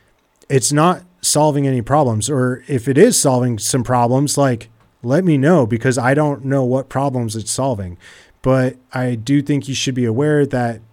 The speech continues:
there are some potential problems that it's creating. So, um, that's all I think. I think, you know, the choice is obviously yours to make.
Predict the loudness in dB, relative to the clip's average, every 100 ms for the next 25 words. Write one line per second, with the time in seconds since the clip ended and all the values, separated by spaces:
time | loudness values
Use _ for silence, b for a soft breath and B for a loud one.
0 | -4 -2 0 0 0 -2 -2 -4 -4 -2
1 | -2 -2 -2 -2 -2 -2 -4 -6 -8 -2
2 | 0 2 0 -6 b b b b -12 -2
3 | 0 2 2 0 -4 -12 -12 -6 -6 -4
4 | -2 -2 0 2 4 2 -2 -6 -16 _
5 | -6 -4 -4 -6 -8 -12 -8 -6 -6 -8
6 | -16 -6 -4 -2 -4 0 2 2 0 -2
7 | 0 0 -2 -2 -2 -2 -2 -4 -4 0
8 | -2 -4